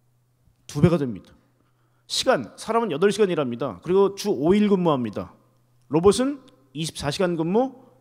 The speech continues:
주 칠 일 근무. 그러면 토, 일요일만 일해도 사십 프로 증가하죠. 그리고, 어, 레이버 코스트가 안 들어가요. 원가가, 어, 확 줄어듭니다.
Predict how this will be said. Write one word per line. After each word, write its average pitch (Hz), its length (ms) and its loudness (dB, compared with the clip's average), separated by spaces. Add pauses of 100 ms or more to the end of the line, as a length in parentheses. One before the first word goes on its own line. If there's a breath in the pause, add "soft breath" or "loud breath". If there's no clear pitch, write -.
주 - 140 -14
칠 - 200 -10
일 196 100 -4
근무. 104 280 -6 (1120 soft breath)
그러면 196 300 -2
토, 277 200 2
일요일만 226 400 2
일해도 175 200 -2
사십 - 320 -2
프로 208 160 4
증가하죠. 147 480 -4 (1120)
그리고, 196 420 4
어, 151 380 2 (560)
레이버 190 240 4
코스트가 208 320 -6
안 117 100 -6
들어가요. 135 240 -4
원가가, 196 540 2
어, 135 280 -6
확 - 200 -12
줄어듭니다. 147 520 -8